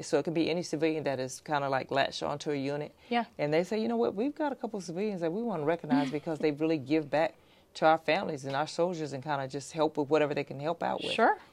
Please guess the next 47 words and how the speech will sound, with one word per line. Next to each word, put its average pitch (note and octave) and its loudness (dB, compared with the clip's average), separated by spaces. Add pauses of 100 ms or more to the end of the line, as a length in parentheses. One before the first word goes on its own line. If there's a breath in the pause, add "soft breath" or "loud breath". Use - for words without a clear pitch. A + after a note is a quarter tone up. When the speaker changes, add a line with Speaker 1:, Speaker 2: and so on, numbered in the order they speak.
(180 soft breath)
Speaker 1:
And D3 -8
so, C#3 4
and, C#3+ -2
uh, C3+ 2
the B2+ -4
commands C#3+ -4
are D3 -4
recognizing C#3+ -6
them D3 -10
for C#3 -12
that. C#3 -8 (560 soft breath)
Speaker 2:
Well, A3 4
that - 8
sounds G3+ 4 (400)
awesome. F#3+ 2
Tell A#3+ 8
me A#3+ 6
again, G#3+ 8
date G3+ 4
and G3+ 0
time. G#3 2 (220 soft breath)
Speaker 1:
The F3+ 4
date F#3 8
is F#3+ 0
gonna F3+ 2
be D#3+ 0
twenty-four F#3+ -2
May, D3+ -2 (220)
and D#3 2
it's C#3+ -4
gonna D#3 2
be D#3 6
at - 2
eighteen G3+ -2
hundred, D#3 0 (120)
six - -4
o'clock - 4
Speaker 2:
Sure. A3+ -4 (240 soft breath)
Speaker 1:
at D#3 4
Cash D3 2
Gardens. A#2 -2
Speaker 2:
Wonderful. F#3+ -4
Speaker 1:
Open D3+ 2
Speaker 2:
Wow. F3+ 0
Speaker 1:
seating. F3+ 2
It's, D3 2
um, C3+ 2